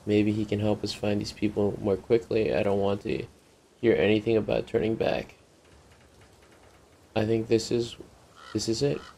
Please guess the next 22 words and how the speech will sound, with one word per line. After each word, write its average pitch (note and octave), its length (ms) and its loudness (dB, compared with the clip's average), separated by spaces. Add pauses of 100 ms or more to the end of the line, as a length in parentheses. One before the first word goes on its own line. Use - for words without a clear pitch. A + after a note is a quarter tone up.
Watch A2 220 2
for - 180 -4
big A#2 280 -4
red A2 240 -2
sign. A#2+ 500 -8 (3750)
What D3+ 220 -2
do F3 120 4
I C3 100 8
do G#2+ 240 6
here? G2+ 240 4
How C#3 380 6
do C#3 240 6
I, G2 460 8 (1080)
we G#2+ 280 2
just A2 400 2
started. C#2+ 580 2
Oh, G2+ 200 8
this G#2+ 200 6
is, G#2+ 380 0 (1700)
this A2 180 -6
is A2+ 140 0
after A2 960 6